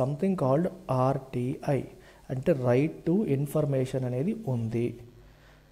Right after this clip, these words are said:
ఈ right to information విషయంలో కూడా ఏ పార్టీ,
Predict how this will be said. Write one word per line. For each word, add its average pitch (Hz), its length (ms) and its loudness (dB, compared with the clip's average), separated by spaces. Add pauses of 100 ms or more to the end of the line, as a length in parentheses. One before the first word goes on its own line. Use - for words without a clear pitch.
(100)
ఈ 151 180 4
right 143 340 6
to 208 140 8
information 151 520 0
విషయంలో 127 400 -2
కూడా 117 300 -4 (640)
ఏ 131 180 4 (220)
పార్టీ, 147 380 2